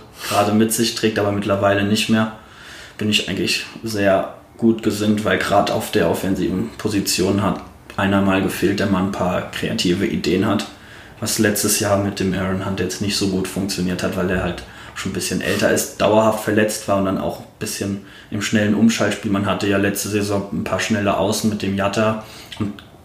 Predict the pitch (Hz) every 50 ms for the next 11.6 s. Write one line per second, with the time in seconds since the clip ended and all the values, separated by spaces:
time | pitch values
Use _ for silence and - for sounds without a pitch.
0 | - - - - 113 - 113 113 110 - 110 107 101 - - 101 101 92 107 110
1 | 110 127 120 113 113 104 101 101 98 92 98 101 101 101 - - - 120 107 101
2 | 95 - - - 117 117 120 120 120 117 - - 117 117 120 120 113 113 123 120
3 | 117 110 117 123 123 - - - - - - - 107 - - 101 101 107 110 104
4 | 104 107 104 104 107 107 104 107 107 107 104 - - - 107 110 113 113 - -
5 | 113 113 113 110 107 - - 95 95 101 101 101 101 104 98 107 104 101 - 107
6 | 110 110 107 110 107 101 98 101 - - 110 107 104 101 101 - 104 104 - 98
7 | 98 101 - - 98 95 98 101 101 101 104 - - - - - - - - -
8 | - - 101 - - 107 101 98 95 92 - 101 101 98 98 95 - - 98 -
9 | - 98 98 101 98 98 101 98 95 101 98 98 95 95 98 101 101 95 - 95
10 | 92 - - - - 104 101 101 101 98 98 95 95 - - - 98 101 101 98
11 | - 98 98 98 - - 92 92 98 101 -